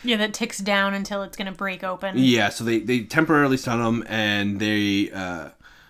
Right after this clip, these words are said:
Speaker 2: I basically tell the townsfolk, "We're gonna help you evacuate. Let's get outta here." And then Seth says, "I wanna fight with you guys. I wanna defeat this thing. I'm a full-fledged sorcerer, too."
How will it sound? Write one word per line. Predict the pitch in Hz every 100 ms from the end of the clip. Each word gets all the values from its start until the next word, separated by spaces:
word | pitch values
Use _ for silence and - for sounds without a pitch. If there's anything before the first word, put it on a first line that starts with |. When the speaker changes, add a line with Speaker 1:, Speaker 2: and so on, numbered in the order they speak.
| _ _ _ _ _ _ -
Speaker 2:
I | 117
basically | - 147 151 139 127
tell | 123
the | 110
townsfolk, | 123 117 - 107
"We're | 107
gonna | 113 110
help | 107 113
you |
evacuate. | 101 120 135 135 127 127 123 - -
Let's | 104
get | - 104
outta | 113 113
here." | 110 113 110 107 -
And | 101
then | 98 90
Seth | - 117 - - _ _ _ -
says, | 113 101
"I | 107
wanna | 113 95
fight | 139 139
with | 101
you | 101
guys. | 95 98 98 104
I |
wanna | 101 98
defeat | 92 - 135 127
this | 107 -
thing. | 104 92 90 98 - - - -
I'm | 110
a | 110
full-fledged | - 123 - 120 104 -
sorcerer, | 135 127 127 113
too." | 107 147 139 135 131